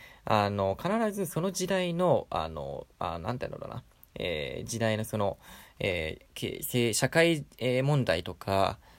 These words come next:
えー、そう反映するというか、必ず入れ込むんですよ。その当時に、あの、流行ってるものとかね。あの、その当時を必ず時代を反映する作品を作るんですけど、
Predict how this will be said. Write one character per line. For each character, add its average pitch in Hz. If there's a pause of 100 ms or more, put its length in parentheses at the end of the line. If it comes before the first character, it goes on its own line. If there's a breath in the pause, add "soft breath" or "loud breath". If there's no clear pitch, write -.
(120)
え 87
ー、 -
そ 98
う -
反 160
映 156
す 143
る 127
と -
い -
う -
か、 -
必 196
ず 156
入 135
れ 165
込 160
む 120
ん 101
で -
す -
よ。 80 (340)
そ 139
の 139
当 180
時 110
に、 95 (380 loud breath)
あ 101
の、 82
流 123
行 135
っ 135
て -
る 98
も 95
の 95
と 90
か -
ね。 - (560 loud breath)
あ -
の、 -
そ 156
の 160
当 202
時 113
を -
必 160
ず 156
時 131
代 170
を 170
反 160
映 160
す 160
る 143
作 -
品 139
を 131
作 -
る 117
ん 98
で 92
す -
け -
ど、 90